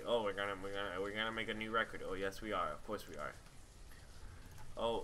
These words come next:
people are already needing those. Oh, no way! I need a lot of stone, 'cause if then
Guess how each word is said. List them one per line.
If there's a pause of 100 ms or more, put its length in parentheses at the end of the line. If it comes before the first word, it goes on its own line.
people
are
already
needing
those. (140)
Oh, (100)
no
way!
I
need
a
lot
of
stone,
'cause
if
then